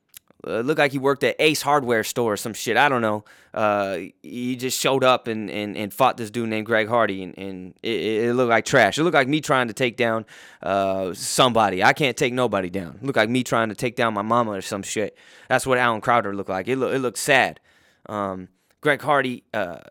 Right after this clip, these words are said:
stand-up isn't very good. He just hits hard. He's just a big, powerful fucking dude that played football for a long time and was very good. Uh, he was probably, at one point, the best defensive lineman up until he, you know, got into that fucking trouble and, uh, Panthers cut him.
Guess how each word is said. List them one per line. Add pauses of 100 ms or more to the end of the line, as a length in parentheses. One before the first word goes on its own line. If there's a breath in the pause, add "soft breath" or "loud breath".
(140)
stand-up
isn't
very
good.
He
just
hits
hard.
He's
just
a
big,
powerful
fucking
dude
that
played
football
for
a
long
time
and
was
very
good. (500 loud breath)
Uh,
he
was
probably, (180 loud breath)
at
one
point,
the
best (240 soft breath)
defensive
lineman
up
until
he,
you
know,
got
into
that
fucking
trouble
and,
uh,
Panthers
cut
him.